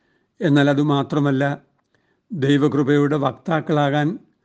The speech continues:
ദൈവ തിരുമനസ്സിനോട് ചേർന്നിരിക്കുന്നവർക്ക് കഴിയും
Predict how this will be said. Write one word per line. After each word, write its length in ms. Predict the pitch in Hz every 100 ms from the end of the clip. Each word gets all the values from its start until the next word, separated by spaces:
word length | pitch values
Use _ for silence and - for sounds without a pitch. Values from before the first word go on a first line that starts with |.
| _ _ -
ദൈവ 380 | 160 143 156 175
തിരുമനസ്സിനോട് 960 | 160 165 180 175 160 180 160 156 175
ചേർന്നിരിക്കുന്നവർക്ക് 1080 | - 160 185 185 147 156 151 151 139 135 156
കഴിയും 540 | - 160 156 190 190